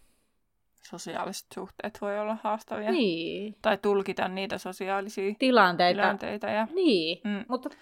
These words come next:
Speaker 2: tää oli
Speaker 1: Kyllä.
Speaker 2: nyt ihan puhtaasti tässä hetkessä herännyt tällainen
Speaker 1: Niin.
Speaker 2: ihan kirjojen yhdistymä.
Speaker 1: Niin, kyllä. Ei me voi tietää, mutta mulla tuli myös se mieleen, että onhan siis ymmärrettävää Lunan kohdalla myös se, että koska häntä on kiusattu niin paljon,
Speaker 2: Mm.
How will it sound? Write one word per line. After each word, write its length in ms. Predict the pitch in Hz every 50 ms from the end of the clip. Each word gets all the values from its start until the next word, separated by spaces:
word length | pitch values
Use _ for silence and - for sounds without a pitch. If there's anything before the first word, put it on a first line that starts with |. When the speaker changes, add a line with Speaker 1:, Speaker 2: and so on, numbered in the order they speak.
| - - -
Speaker 2:
tää 120 | 392 392
oli 140 | 370 330 320
Speaker 1:
Kyllä. 140 | 302 311 -
Speaker 2:
nyt 80 | 311
ihan 240 | 311 302 311 294 247
puhtaasti 420 | - 302 285 294 254 240 233 - 208
tässä 320 | - 233 226 - - 208
hetkessä 420 | 190 185 - _ 185 180 - 185
herännyt 360 | 185 196 175 175 175 160 175 - _
tällainen 540 | 202 185 180 175 175 170 165 165 170 156 - _ _ _ _
Speaker 1:
Niin. 200 | - 233 233 233 233
Speaker 2:
ihan 280 | 226 226 226 220 220 - _ _ _ _ _ _ _ _ _ _ _ _
kirjojen 460 | _ 202 208 190 196 180 165 160 160
yhdistymä. 600 | 170 175 170 170 185 190 - - - - 190 185
Speaker 1:
Niin, 280 | 220 208 202 202 220 220
kyllä. 340 | - 226 220 214 208 220 220 - _ _ _ _ _ _ _ _ _ _ _ _ _ _ _ _ _
Ei 160 | 208 214 214
me 180 | 208 214 208 208
voi 140 | 214 214 220 -
tietää, 380 | - 247 247 226 220 208 196 185
mutta 240 | 180 185 - - 190
mulla 240 | 196 196 190 190 196
tuli 220 | - 208 196 185
myös 300 | 190 196 190 202 208 -
se 240 | - 214 214 208 - _
mieleen, 440 | - 202 190 185 190 190 185 185 185
että 400 | 190 - _ _ - 190 165 - -
onhan 460 | - 180 175 190 190 196 185 190 196 196
siis 360 | - - 196 196 196 - - - _ _ _ _ _ _ - - -
ymmärrettävää 760 | 208 220 220 214 202 190 202 196 - _ - 196 196 196 196
Lunan 320 | 196 196 196 196 196 196 196
kohdalla 320 | 196 196 202 190 190 196
myös 280 | 196 196 196 208 - -
se, 120 | - 214
että 180 | 214 208 - -
koska 180 | 196 - - 196
häntä 340 | 196 185 190 196 196 180 196
on 60 | 208
kiusattu 560 | 196 208 214 208 208 196 190 180 - - -
niin 180 | 175 170 165 165
paljon, 420 | 170 160 165 - 190 - 151 180
Speaker 2:
Mm. 100 | 185 196